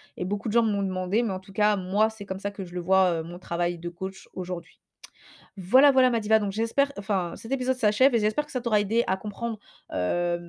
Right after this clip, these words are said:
bah, comment je travaille et, heu, ça t'aura aidé aussi à comprendre qu'est-ce qu'un, qu'est-ce que le travail de coach capillaire, parce qu'en soi, c'est ça, hein, c'est diagnostiquer et, heu,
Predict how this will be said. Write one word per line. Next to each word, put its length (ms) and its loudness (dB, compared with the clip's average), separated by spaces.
bah, 160 -2
comment 260 -2
je 80 -10
travaille 600 4
et, 340 2
heu, 240 0
ça 140 -12
t'aura 180 0
aidé 160 -2
aussi 160 -4
à 40 0
comprendre 320 -6
qu'est-ce 200 -6
qu'un, 240 -4
qu'est-ce 200 -8
que 100 -8
le 60 -8
travail 280 -2
de 100 -6
coach 240 -8
capillaire, 440 -2
parce 120 -6
qu'en 120 -12
soi, 180 -4
c'est 120 -10
ça, 140 -2
hein, 120 -2
c'est 140 -8
diagnostiquer 1000 0
et, 140 -4
heu, 300 -4